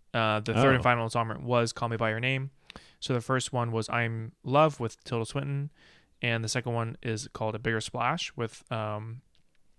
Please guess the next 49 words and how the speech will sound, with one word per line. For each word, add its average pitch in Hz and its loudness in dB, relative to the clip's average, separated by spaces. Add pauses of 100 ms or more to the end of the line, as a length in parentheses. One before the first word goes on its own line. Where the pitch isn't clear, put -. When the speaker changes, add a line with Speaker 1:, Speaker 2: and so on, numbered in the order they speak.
(460)
Speaker 1:
uh, 117 0
I 113 -4
think 156 -2
his 147 -6
name 123 -4
is - -10
Ralph 120 -4
Fiennes 139 -6
or 120 -6
Ray 117 -4
Fiennes, 131 -8
but 117 0
also 117 0
Tilda 120 -2
Swinton. 131 -6 (440)
And 127 0
then 110 2
the 107 -8
third 110 -2
one 110 -6
was 113 -8
Call 117 -6
Me 113 -4
by 117 -6
Your - -6
Name. 127 -8
So, - -4 (480)
um, 110 -4 (1900)
you - 0
Speaker 2:
Nice. - -2
Speaker 1:
were - -12
incorrect. - -6
But 143 8
Speaker 2:
Yeah. 135 10
Speaker 1:
yeah, 110 4
so 120 4
it 120 2
was 139 6
entirely 131 2
funded 127 -8
by 113 -6
Italian 117 -6
production 123 -4
companies, 131 -6
which 131 0
I 120 -2
thought 113 -2
was 139 -8
interesting, 120 -8